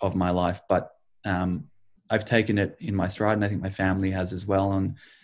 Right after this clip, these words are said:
we're here to, um, grow and,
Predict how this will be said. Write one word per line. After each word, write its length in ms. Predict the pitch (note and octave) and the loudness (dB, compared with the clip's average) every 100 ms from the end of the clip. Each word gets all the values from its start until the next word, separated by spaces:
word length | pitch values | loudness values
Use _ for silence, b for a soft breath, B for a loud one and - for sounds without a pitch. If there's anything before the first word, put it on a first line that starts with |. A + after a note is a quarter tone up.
| b b b | b b b
we're 100 | G2+ | 0
here 180 | F#2+ G2+ | 4 4
to, 300 | F#2+ F#2 - - G2+ | 6 4 2 -8 -6
um, 440 | F#2 F2+ F2+ - _ - C#3+ | -4 -4 -6 -8 _ -14 -4
grow 360 | A2 G2+ G2+ F#2+ | 2 6 6 4
and, 220 | F#2 | 2